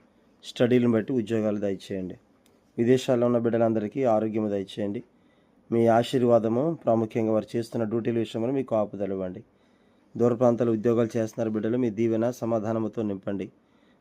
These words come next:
హాస్టల్ నుండి చదువుతున్నారు బిడ్డలు, మీ కృపనిచ్చి ఆరోగ్యమును, శక్తిని, చక్కని జ్ఞానమునిచ్చి నడిపించండి.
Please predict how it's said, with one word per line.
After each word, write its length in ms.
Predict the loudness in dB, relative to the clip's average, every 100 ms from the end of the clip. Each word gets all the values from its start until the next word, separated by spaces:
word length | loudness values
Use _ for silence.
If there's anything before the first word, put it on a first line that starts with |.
| _
హాస్టల్ 360 | 0 0 0 2
నుండి 180 | 2 2
చదువుతున్నారు 460 | 2 -2 2 0
బిడ్డలు, 340 | 2 0 0 0
మీ 160 | 0
కృపనిచ్చి 640 | -2 -4 -2 -2 -2 -4 -6 _ _ _ _ _ 0
ఆరోగ్యమును, 540 | 2 4 4 4 2
శక్తిని, 400 | 0 -4 0 -2
చక్కని 340 | -2 -2 -2 0
జ్ఞానమునిచ్చి 640 | 0 2 2 2 0 -4
నడిపించండి. 600 | -6 -6 -12 -10 -12 -12